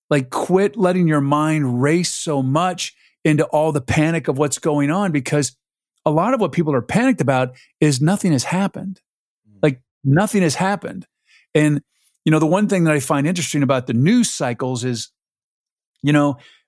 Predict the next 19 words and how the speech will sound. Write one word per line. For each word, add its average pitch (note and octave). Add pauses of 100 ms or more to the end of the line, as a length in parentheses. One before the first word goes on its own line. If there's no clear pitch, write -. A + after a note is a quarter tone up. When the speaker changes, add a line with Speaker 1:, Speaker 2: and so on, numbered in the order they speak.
Speaker 1:
bad F#3+
news G#3
sells F#3
paper. F3+ (300)
Bad F3+
news, F#3
you F3+
know, D#3+
people, G3
people G3+
thrive F#3+
on B2
that. A2
I G3+
find C4
it E3
fascinating E3
is, C3+
like, B2+